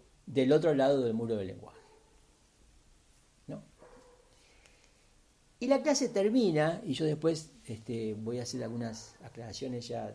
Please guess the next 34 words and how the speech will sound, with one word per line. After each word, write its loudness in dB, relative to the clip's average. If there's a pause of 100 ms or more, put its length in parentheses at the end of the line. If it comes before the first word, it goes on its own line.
(420)
de -8
agregados 2
para -4
darle, -8
tratar -12
de -12
darle -10
sentido -8
al -18
conjunto -10
de -8
lo -10
que -12
Lacan -8
dice -6
acá, 2
cosas -10
que -8
no -8
están 0
en -2
la -6
clase, 0
pero -12
que -16
a -14
lo -18
mejor -12
a -12
ustedes -8
les -10
pueden -10
servir -6
para -14